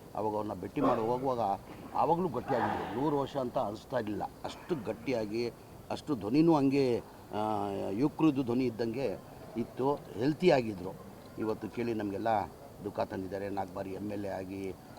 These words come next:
ಒಂದು ಬಾರಿ ಮಂತ್ರಿ ಆಗಿ, ಎರಡು ಬಾರಿ ಎಮ್ ಎಲ್ ಸಿ ಆಗಿ ರಾಜ್ಯದಲ್ಲಿ ಸೇವೆಯನ್ನು ಸಲ್ಲಿಸಿದ್ದಾರೆ. ಅದ್ರ ಜೊತೆಯಲ್ಲಿ, ಆ, ವೀರಶೈವ, ವೀರಶೈವ ಮಹಾಸಭಾದ ಅಧ್ಯಕ್ಷ ಆಗಿ all over ಇಂಡಿಯಾಗೆ,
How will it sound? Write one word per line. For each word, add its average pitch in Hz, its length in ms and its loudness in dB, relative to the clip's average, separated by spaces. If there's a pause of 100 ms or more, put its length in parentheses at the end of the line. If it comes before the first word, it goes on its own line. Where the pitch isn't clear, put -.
(120)
ಒಂದು 104 160 -4
ಬಾರಿ 92 160 -4
ಮಂತ್ರಿ 101 480 -2
ಆಗಿ, 98 520 -4 (340)
ಎರಡು 95 160 -2
ಬಾರಿ 95 220 -4
ಎಮ್ 107 200 -4
ಎಲ್ 110 120 -2
ಸಿ 104 200 -6
ಆಗಿ 95 400 -4 (380)
ರಾಜ್ಯದಲ್ಲಿ 107 520 0
ಸೇವೆಯನ್ನು 110 540 0
ಸಲ್ಲಿಸಿದ್ದಾರೆ. 92 500 -6
ಅದ್ರ 104 140 -4
ಜೊತೆಯಲ್ಲಿ, 120 640 -2
ಆ, 110 640 -4
ವೀರಶೈವ, 127 600 6 (480)
ವೀರಶೈವ 120 560 2 (540)
ಮಹಾಸಭಾದ 120 600 4 (520)
ಅಧ್ಯಕ್ಷ 120 440 2
ಆಗಿ 143 200 4
all 147 340 6
over 175 180 8
ಇಂಡಿಯಾಗೆ, 139 380 4